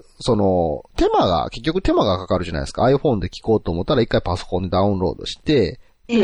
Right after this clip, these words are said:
Speaker 1: で、さらにそこから転送しなくちゃいけないっていう。
Speaker 2: うん。
Speaker 1: な-、で、その代わり、その、その代わりというか、それがもう手間やからって話を聞いた時になるほどと思って、で、できればYouTubeとかの方がプレイリストというものが作れるから、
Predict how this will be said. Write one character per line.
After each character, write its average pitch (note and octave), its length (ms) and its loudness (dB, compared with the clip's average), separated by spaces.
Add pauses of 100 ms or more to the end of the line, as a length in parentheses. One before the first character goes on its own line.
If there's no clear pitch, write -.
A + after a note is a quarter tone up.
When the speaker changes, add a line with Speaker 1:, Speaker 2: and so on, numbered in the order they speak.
Speaker 1:
で、 - 60 0
さ - 140 2
ら C3 100 4
に A#2 40 0
そ E2 120 -4
こ - 60 -18
か C3+ 120 0
ら F#2+ 60 2
転 A2+ 200 2
送 G#2+ 160 2
し D#3 120 0
な - 100 -2
く - 80 -12
ち - 80 -6
ゃ B1 40 -4
い - 60 -10
け - 120 -8
な - 100 -10
い - 80 -14
っ - 140 -20
て - 80 -12
い A1+ 100 -12
う。 - 80 -20 (340)
Speaker 2:
う A#3 80 -8
ん。 F#3+ 340 -6 (340)
Speaker 1:
な-、 G#3+ 360 -4 (320)
で、 G3+ 160 -2
そ A3+ 120 0
の A#3 80 2
代 A#3 140 2
わ G#3+ 60 4
り、 G#3 240 0
そ A3+ 120 0
の、 A3 320 0 (120)
そ G#3+ 120 0
の G3+ 60 2
代 - 80 2
わ F#3+ 40 4
り F#3 80 -2
と - 80 -6
い G2 60 2
う F#2 80 -2
か、 E2+ 260 0
そ D#3+ 80 2
れ F3+ 60 4
が F3+ 120 4
も D#3+ 120 -2
う C3 40 -4
手 G3+ 140 2
間 C#3+ 140 2
や D#2 100 -2
か F2 100 0
ら G2+ 80 4
っ - 40 0
て G2+ 100 -2
話 G#2 200 -2
を - 20 -10
聞 - 100 -2
い C#3+ 40 2
た A2 60 4
時 G#2 120 -2
に G2 80 -4
な F#2+ 100 2
る D3+ 80 2
ほ D#3+ 120 2
ど D3 120 2
と F#2 160 -8
思 - 220 -8
っ - 40 -20
て、 - 280 -2 (360)
で、 F3+ 320 2
で A#2+ 120 2
き C#3 80 0
れ A#2+ 80 4
ば G2 80 2
YouTube A#2+ 400 2
と - 80 -4
か - 100 -2
の A2+ 80 0
方 G3+ 240 4
が F#3 320 2
プ - 140 0
レ B2 100 4
イ C3+ 40 4
リ F3+ 100 4
ス - 40 -6
ト - 120 -2
と - 100 -8
い G2+ 40 -2
う G2 40 -4
も G2 60 -2
の F2 80 -4
が - 100 -8
作 - 180 -4
れ F#2 120 -2
る C3 80 -4
か - 120 -2
ら、 F#2+ 280 0